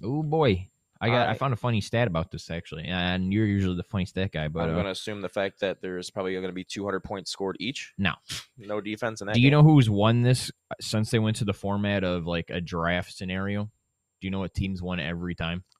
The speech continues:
Speaker 2: Uh, no, actually, I don't.
Speaker 1: Team LeBron is five and oh since they went to this drafting type style. Obviously, they're doing it, like, schoolyard pick'em before the game starts.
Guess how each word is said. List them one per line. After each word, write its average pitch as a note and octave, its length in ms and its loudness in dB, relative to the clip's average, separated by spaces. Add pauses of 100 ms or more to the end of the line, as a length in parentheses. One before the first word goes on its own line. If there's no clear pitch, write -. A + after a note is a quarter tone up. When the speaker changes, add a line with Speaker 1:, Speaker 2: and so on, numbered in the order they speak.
(140)
Speaker 2:
Uh, F#2 240 0
no, G2+ 260 0
actually, F2 360 -2
I - 20 -2
don't. E2+ 160 -6 (400)
Speaker 1:
Team A#2 160 2
LeBron G2 440 0 (400)
is F#2+ 160 -2
five G2 340 4
and F#2+ 120 2
oh F2 140 0
since F2+ 240 -6
they F2+ 100 -2
went F2+ 200 -2
to F2+ 100 -2
this E2 200 -2
drafting E2+ 540 0
type D#2+ 220 -8
style. D#2 240 -6
Obviously, G#2+ 420 4
they're G#2+ 80 8
doing G2+ 280 4
it, F2 220 0
like, F2 200 -2
schoolyard G#2 440 2
pick'em G2+ 400 4
before F#2 280 2
the E2+ 520 0 (280)
game F2+ 240 0
starts. - 560 -6